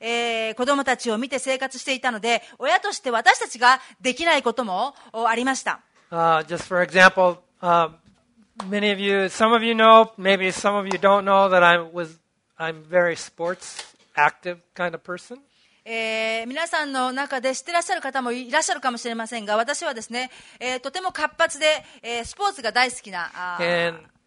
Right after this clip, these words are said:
Speaker 2: even as a
Speaker 1: 人間なんですね。
Speaker 2: church, a long time ago, we used to play volleyball every Sunday night.
Speaker 1: そして、まあ、教会のメンバー何人かとですね、過去はですね、日曜日の夜に、えー、みんなで集まってバレーボールやっていたんですね。
Speaker 2: And there were times when people would invite me to go play in a tournament.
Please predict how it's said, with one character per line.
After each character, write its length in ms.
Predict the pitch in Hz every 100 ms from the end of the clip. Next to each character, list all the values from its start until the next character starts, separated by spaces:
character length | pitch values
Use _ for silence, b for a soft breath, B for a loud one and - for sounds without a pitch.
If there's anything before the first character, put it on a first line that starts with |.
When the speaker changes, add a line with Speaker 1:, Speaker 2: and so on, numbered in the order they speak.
| _ _ _
Speaker 2:
even 280 | 202 196 190
as 160 | 196 233
a 40 |
Speaker 1:
人 80 | 240
間 60 |
な 60 | 214
ん 0 |
で 60 | 220
す 60 | 262
ね。 40 |
Speaker 2:
church, 60 | 294 - _ -
a 180 | 175 175
long 280 | 185 185 180
time 280 | 208 196 196
ago, 240 | 202 214
we 140 | 202
used 180 | 185 -
to 0 |
play 400 | - 185 190 190
volleyball 800 | 170 175 196 202 196 208 208 190
every 160 | 190 190
Sunday 400 | - 208 208 196
night. 360 | 185 220 240 175 -
Speaker 1:
そ 200 | - 269
し 60 | 262
て、 140 | 339
ま 140 | 285 254
あ、 60 |
教 200 | 233 285
会 140 | 285 277
の 80 | 269
メ 100 | 294
ン 60 |
バ 80 | 247
ー 20 |
何 220 | 233 330
人 100 | 320
か 140 | 262 226
と 60 |
で 80 | 196
す 80 | 196
ね、 80 | 247
過 200 | 294 269
去 80 | 220
は 120 | 196
で 80 | 180
す 120 | 226
ね、 220 | 254 254 b -
日 280 | 240 208 349
曜 160 | 339
日 80 | 269
の 160 | 247 233
夜 280 | 285 381
に、 240 | 277 220 180 b 240
え 200 | 220 226
ー、 20 |
み 80 | 240
ん 40 |
な 60 | 294
で 80 | 247 214
集 100 | 285
ま 100 | 302
っ 80 | -
て 160 | 240
バ 120 | 226
レ 100 | 285
ー 20 | 381
ボ 60 |
ー 40 | 359
ル 60 |
や 80 | 240
っ 20 |
て 120 | 233
い 20 | 220
た 100 | 208
ん 60 |
で 80 | 170
す 80 | -
ね。 220 | 247 262
Speaker 2:
And 120 | 180
there 80 | 185
were 140 | 196 190
times 480 | 220 220 240 240
when 160 | 214 208
people 300 | 226 220 214
would 180 | 208 208
invite 420 | 185 185 202 208
me 120 | 220
to 160 | 202 190
go 160 | 208
play 360 | 208 - 214 214
in 80 | 208
a 40 |
tournament. 560 | 202 - 254 254 180